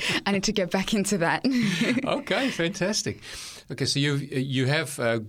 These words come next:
Speaker 2: good influences with your parents. Uh, the rest of your family, were they also Christian?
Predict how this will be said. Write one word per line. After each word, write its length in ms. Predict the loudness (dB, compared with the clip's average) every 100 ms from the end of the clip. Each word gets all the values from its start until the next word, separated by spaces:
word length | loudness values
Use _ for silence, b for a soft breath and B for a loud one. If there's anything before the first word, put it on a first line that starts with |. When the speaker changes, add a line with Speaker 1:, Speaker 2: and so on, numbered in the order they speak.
| -6 0
Speaker 2:
good 200 | 0 2
influences 560 | -2 0 0 0 -2
with 120 | -4
your 100 | -4
parents. 500 | -2 0 2 0 -2
Uh, 220 | -2 -2 -4 -6
the 120 | -4
rest 240 | 0 0 0
of 40 |
your 100 | -2 -2
family, 340 | -2 -2 -2
were 100 | -2
they 140 | -2 -2
also 340 | -2 -2 -2
Christian? 520 | -4 -4 -4 -4 -8